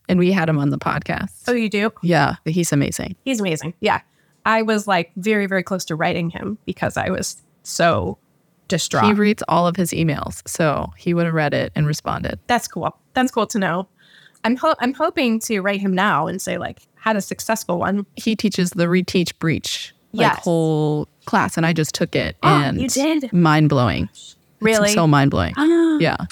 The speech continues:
Speaker 2: Wow.
Speaker 1: And so when you're talking about, like, the risks, like, two times, yeah, two times when someone says, like, "Oh, there's a two times risk with breech vaginal delivery,"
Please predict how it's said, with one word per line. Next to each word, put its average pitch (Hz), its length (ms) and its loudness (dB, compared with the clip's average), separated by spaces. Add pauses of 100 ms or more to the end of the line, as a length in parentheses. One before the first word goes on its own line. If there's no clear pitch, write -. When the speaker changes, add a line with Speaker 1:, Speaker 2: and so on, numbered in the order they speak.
(100)
Speaker 2:
Wow. 220 140 -2 (180)
Speaker 1:
And 180 160 2
so 185 160 2
when 175 140 4
you're 175 160 4
talking 170 400 0
about, 151 280 0
like, 147 340 -2
the 165 120 0
risks, 147 460 -2
like, 135 160 -2
two 220 180 2
times, 170 360 -2
yeah, 151 120 -2
two 262 240 0
times 202 640 0
when 180 180 0
someone 165 300 0
says, 170 240 0
like, 165 180 -4
"Oh, 185 100 2
there's 185 220 0
a 139 60 0
two 190 240 -2
times 165 320 0
risk 202 320 -2
with 135 180 -6 (140)
breech 175 260 0
vaginal 160 480 -2
delivery," 160 480 -2